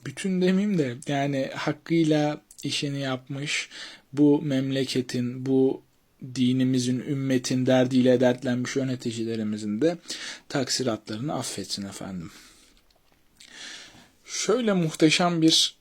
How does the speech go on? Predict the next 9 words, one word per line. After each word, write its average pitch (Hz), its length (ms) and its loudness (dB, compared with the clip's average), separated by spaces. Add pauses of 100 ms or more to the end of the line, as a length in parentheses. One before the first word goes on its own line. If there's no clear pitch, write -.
(160)
e, 135 300 -2 (140)
ayetten 143 720 4
bahsetmiş - 640 -6
bir 98 200 -2 (1040)
anekdotta. 117 800 0 (260)
Taha 165 460 4
suresinin 151 600 4
son 160 280 0
ayetlerinde. 120 880 2